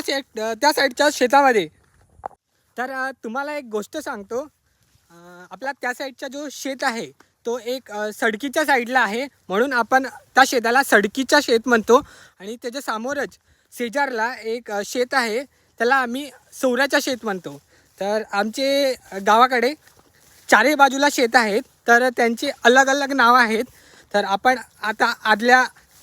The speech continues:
जे, अ, शेतामध्ये गेलो होतो, सात एकराचा जो प्लॉट होता, तर त्या प्लॉटचं नाव म्हणजे दूरचा शेत, कारण की तो आमच्या घरापासून आठ किलोमीटर लांब आहे, म्हणून आम्ही त्या शेताला दूरचा शेत म्हणतो.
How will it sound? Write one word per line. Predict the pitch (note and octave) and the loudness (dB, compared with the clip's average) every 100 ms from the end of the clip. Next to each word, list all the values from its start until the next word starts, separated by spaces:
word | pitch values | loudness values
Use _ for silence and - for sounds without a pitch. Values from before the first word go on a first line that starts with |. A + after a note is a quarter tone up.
| _ - - _ _ _ | _ -20 -20 _ _ _
जे, | D#3 A#3 B3+ | -4 -2 0
अ, | B3 A#3 A#3 A#3 | 2 2 0 0
शेतामध्ये | B3+ B3 C#4 C#4+ | 2 2 2 2
गेलो | C4 B3+ | 0 2
होतो, | C#4 B3+ F3+ | 2 2 -2
सात | E3+ A3 A#3 | 2 2 2
एकराचा | A#3+ B3 B3 B3+ | 0 0 0 -2
जो | B3+ | -4
प्लॉट | B3+ B3 B3 C4+ | 0 4 4 4
होता, | C4+ A#3 D#3 - - - | 2 2 2 -6 -20 -8
तर | A3+ G#3+ - | -6 -6 0
त्या | C4+ D#4 C#4 _ _ _ _ _ _ _ _ | 2 2 -4 _ _ _ _ _ _ _ _
प्लॉटचं | - B3 C4+ D4 B3 | 2 2 4 2 2
नाव | A3+ C4+ A3+ | 2 -2 -4
म्हणजे | A3 G#3+ B3+ C4+ - _ _ | -8 -6 -6 -8 -12 _ _
दूरचा | G#3 C#4 - C4 | 2 2 2 0
शेत, | B3 E3 | 0 -2
कारण | - G3+ A#3 | 0 0 -2
की | |
तो | B3 C4+ | 0 2
आमच्या | C4+ A3+ A3 C4 | 2 0 0 0
घरापासून | A3+ G#3+ A#3+ A#3 C#4 C4 | 2 0 2 0 -2 -2
आठ | A3+ B3+ | 2 2
किलोमीटर | C#4 B3+ A#3+ A3+ C#4 | 0 -2 -2 2 2
लांब | B3+ A3+ C4 B3+ | 4 4 4 2
आहे, | A3+ D3+ - _ _ - | -2 -4 -12 _ _ -2
म्हणून | A3 D4 | 0 2
आम्ही | C4 C4+ | 0 0
त्या | C4 C4+ | 4 4
शेताला | C#4 A#3+ A#3 B3+ | 4 0 4 4
दूरचा | A3 A#3+ A3 C#4 | 2 0 2 0
शेत | C#4+ C4 | 0 -2
म्हणतो. | B3+ A3 A#3 D4+ | -2 0 0 0